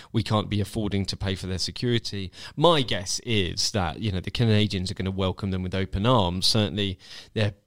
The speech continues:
their star power is huge. They would bring a lot of attention. The, Co-, Canada is a Commonwealth country, so certainly they could do loads in, in Canada.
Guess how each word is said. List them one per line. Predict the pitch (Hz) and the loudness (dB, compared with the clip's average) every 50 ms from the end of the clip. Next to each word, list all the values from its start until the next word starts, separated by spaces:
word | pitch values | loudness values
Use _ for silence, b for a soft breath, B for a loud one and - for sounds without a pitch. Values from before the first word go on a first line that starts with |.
| _ | _
their | - 113 95 | -4 -2 0
star | 85 - - - 123 101 113 113 | 0 0 0 0 2 2 4 4
power | - - 107 101 95 92 92 90 90 | 4 4 4 4 4 4 2 2 0
is | 90 - | 0 -2
huge. | - - 143 139 139 135 131 127 123 117 110 - - | 0 4 6 6 6 6 4 4 2 0 -2 -4 -2
They | 113 104 101 | 0 0 2
would | 101 101 - - | 0 0 -2 -2
bring | 104 110 107 104 98 101 - - | 0 0 2 2 0 0 -2 -2
a | 101 | -2
lot | 104 101 - | -2 -2 -2
of | - - | -4 -8
attention. | - - 135 127 104 104 - 123 120 113 B B B B _ - | -4 -2 -2 -2 0 -2 -2 -2 -2 -2 B B B B _ -4
The, | 123 117 - 113 110 - | -4 -2 -2 -2 -6 -8
Co-, | - - - - 113 - | -6 -6 -6 -6 -4 -2
Canada | - 131 120 117 101 104 101 | 0 2 2 4 2 2 0
is | 101 - | 0 -2
a | 107 | -4
Commonwealth | - - 110 104 98 95 92 87 85 - | -8 -6 -4 0 0 2 0 0 -2 -2
country, | - 151 139 117 - - 123 120 | -2 -2 -2 -2 -4 -4 -4 -4
so | 110 - - 95 98 98 - - | -4 -6 -8 -8 -8 -8 -8 -6
certainly | - - - 196 180 156 117 120 | -4 -2 2 2 2 2 0 -4
they | 90 95 92 | -6 -8 -10
could | - - 90 | -10 -12 -8
do | - 98 92 | -6 -4 0
loads | 92 107 131 156 165 147 113 - 107 | 4 4 6 6 4 2 0 -4 -8
in, | 87 101 87 80 | -8 -8 -10 -8
in | - 85 92 90 | -8 -6 -6 -6
Canada. | - - 110 117 107 87 - - - - - | -6 -4 -2 -2 -2 -4 -6 -10 -12 -12 -12